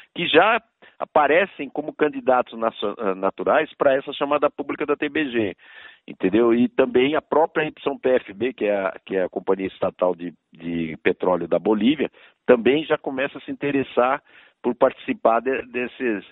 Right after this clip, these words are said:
desses, desse mercado. E, é, isso se, se mostrou justamente na chamada pública de,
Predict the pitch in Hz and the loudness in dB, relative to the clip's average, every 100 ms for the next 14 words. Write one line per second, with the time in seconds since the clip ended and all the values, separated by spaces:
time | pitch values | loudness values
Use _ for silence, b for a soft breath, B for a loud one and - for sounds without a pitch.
0 | - 101 104 - 120 110 95 87 78 - | -14 -4 -4 -2 0 2 0 -2 -4 -10
1 | _ B B B B B _ _ - 92 | _ B B B B B _ _ -2 -2
2 | - 107 98 101 110 - 95 82 76 78 | -2 -2 0 2 2 2 0 0 -2 -10
3 | - 107 - 120 117 110 110 - 147 - | -12 -10 -4 2 4 4 2 -6 -12 -6
4 | 180 165 156 - - - - 143 143 135 | -2 0 0 -4 -16 -18 -6 2 4 4
5 | 120 - - 127 127 135 - - 156 196 | 0 -10 -6 -2 0 0 -2 0 6 6
6 | 160 156 - 143 139 160 165 156 156 143 | 4 -4 -2 0 0 -4 -2 -2 0 0
7 | 139 123 - 135 123 107 113 107 107 98 | 0 -2 -4 -8 -6 -2 -2 -2 -2 -2
8 | 92 | -4